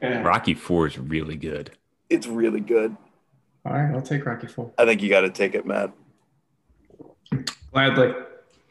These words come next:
Speaker 2: And the only reason I, I say it's really good, because obviously I picked Creed over it thinking it was all the same thing, but you guys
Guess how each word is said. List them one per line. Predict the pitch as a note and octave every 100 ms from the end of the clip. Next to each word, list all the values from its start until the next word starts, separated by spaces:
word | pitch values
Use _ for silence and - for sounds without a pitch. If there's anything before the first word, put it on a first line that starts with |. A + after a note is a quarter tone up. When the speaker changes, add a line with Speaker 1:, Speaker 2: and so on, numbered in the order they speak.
| _ _ _ _ _ _ -
Speaker 2:
And | F#2+
the | G#2
only | A#2+
reason | A#2 G#2 G2
I, | F#2 F2+ - _
I | F2+
say | - G2 F2+
it's | D#2+
really | F2 E2 D#2
good, | F#2 F2
because | D2 E2
obviously | E2+ E2 D#2+ D#2+
I |
picked | D#2 E2+ D#2
Creed | - F2+ E2+ D#2 -
over | F2 F2 D#2+ D#2
it | D2
thinking | - E2+ - E2
it | D#2+ D#2 -
was | D#2
all | - D#2 D#2+ D#2
the | -
same | - E2 D#2
thing, | - D#2+ E2 F2
but | D#2
you | E2
guys | D#2+ D#2+ D#2